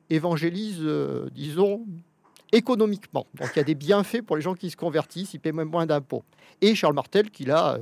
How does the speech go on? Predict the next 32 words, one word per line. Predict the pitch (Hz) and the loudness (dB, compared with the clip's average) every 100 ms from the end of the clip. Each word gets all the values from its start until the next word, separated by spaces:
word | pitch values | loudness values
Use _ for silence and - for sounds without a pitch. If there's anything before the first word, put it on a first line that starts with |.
| 95 - _ | -10 -20 _
très | - 175 175 | -4 0 0
clairement | - 131 131 143 170 135 | 0 -6 -2 0 0 -4
détruit | 110 151 - 147 156 | -2 -2 -4 -10 -8
des | 127 117 | -8 -8
idoles | 120 117 | -8 -6
païennes | - 123 175 180 | -4 0 0 0
et | |
surtout, | 123 - 214 196 - 240 | -8 -8 -8 -8 -10 -12
surtout, | - 160 196 220 170 | -10 -10 -8 -4 -4
euh, | 143 - - - _ | -4 -6 -20 -20 _
va | 107 160 | -2 -2
pousser, | - 151 - 165 190 | -2 -12 -2 0 0
euh, | 135 57 - - - - - | -2 -6 -10 -14 -16 -18 -14
les, | 135 143 151 - - | -6 -4 -4 -6 0
au | 202 | 2
moins | 202 214 | 4 2
les | 214 196 | 0 -4
élites, | 202 196 | -6 -8
le | 131 139 | -8 -6
peuple, | - 160 147 | -6 -6 -6
on | 131 | -12
n'en | |
sait | 135 143 | -12 -10
trop | 160 | -6
rien, | 170 151 | -4 -4
mais | |
en | 131 | -8
tout | - | -2
cas, | 160 127 - - | -2 -2 -10 -4
les | 165 170 | -2 -2
élites | 165 160 | -4 -6
vaincues | 143 131 - 214 | -8 -8 -8 -8